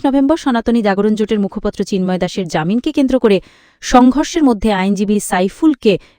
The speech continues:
পিটিয়ে ও কুপিয়ে হত্যা করা হয়। এই হত্যার ঘটনায় তার বাবা জামাল উদ্দিন বাদী হয়ে একত্রিশ জনের নাম উল্লেখ করে হত্যা মামলা দায়ের করেন।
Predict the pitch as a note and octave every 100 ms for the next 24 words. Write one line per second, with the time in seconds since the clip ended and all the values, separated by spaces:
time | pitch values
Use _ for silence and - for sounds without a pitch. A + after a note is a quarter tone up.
0 | _ A3+ G#3+ A#3+ G#3 F3+ - F#3 F3 F3
1 | - D3+ D3+ D3 D3 - _ - G3 F#3
2 | F#3+ - F3 F3 E3 F#3+ C#4 C4 F3+ E3
3 | F3+ E3+ F3 A3 G#3 B3 A#3 A3 A3+ A#3
4 | A#3 - _ _ - A#3+ - D#4 C#4+ B3+
5 | A3 G3 F3+ F3+ F3+ - F#3 F3+ G#3 -
6 | C4 G#3 E3+ D#3 D3+ D3+ D#3 D3